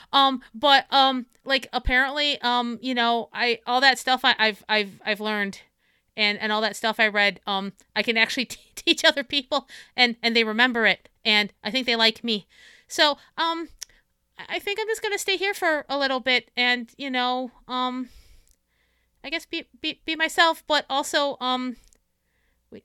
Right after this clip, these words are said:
we, we can talk now. I didn't, I, I didn't mean to, I didn't, I didn't mean to go, uh, totally, totally quiet. I didn't. I just didn't know how to, I didn't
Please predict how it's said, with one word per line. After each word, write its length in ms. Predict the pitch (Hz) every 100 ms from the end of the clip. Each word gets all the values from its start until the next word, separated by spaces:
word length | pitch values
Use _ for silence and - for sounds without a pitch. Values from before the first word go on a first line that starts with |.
| 233
we, 160 | 254 -
we 120 | 240 262
can 160 | 302
talk 380 | - 214 226 - _ _ 226
now. 380 | 220 220 226 _ _
I 80 | 240
didn't, 280 | 247 233 - _ -
I, 120 | 254
I 100 | 277
didn't 300 | 285 247 214
mean 220 | 220 208
to, 280 | 202 190 180 _ _ _ _ _ _ _ - -
I 60 | 311
didn't, 220 | 370 254 -
I 100 | 311
didn't 200 | 349 311
mean 140 | 311
to 80 | 285
go, 400 | 269 247 240 -
uh, 260 | 233 220 214 - - -
totally, 260 | 269 254 233
totally 280 | - 233 202
quiet. 360 | 180 160 156 -
I 60 | 208
didn't. 340 | 196 156 147 -
I 100 | 214
just 280 | 214 - -
didn't 240 | 220 208
know 140 | 202 196
how 140 | 196
to, 240 | 190 180 - _ _ _ _ _ _ _ _ _ _ _ _ _ _ _ _ _ _ _ _ - - -
I 80 | 294
didn't 380 | 370 349 311